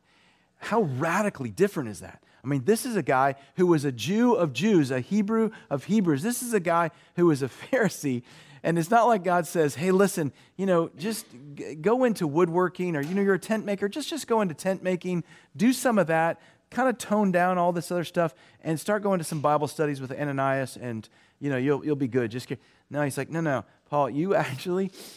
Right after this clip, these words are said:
um, you didn't realize this, but you're, it's not just Damascus you're gonna go to and travel to.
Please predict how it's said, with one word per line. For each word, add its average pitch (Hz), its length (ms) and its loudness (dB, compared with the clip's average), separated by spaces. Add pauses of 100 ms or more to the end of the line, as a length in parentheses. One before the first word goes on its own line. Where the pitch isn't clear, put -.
(100)
um, 143 240 0
you 156 60 -4
didn't 170 120 -2
realize 175 340 2
this, 139 140 -10
but - 180 -14
you're, 208 260 -6
it's 135 320 -10
not 196 180 0
just 202 180 -4
Damascus 165 540 -2
you're 233 80 -8
gonna 220 140 -4
go 220 160 2
to 220 180 -4
and 214 80 -2
travel 226 280 0
to. 269 160 -6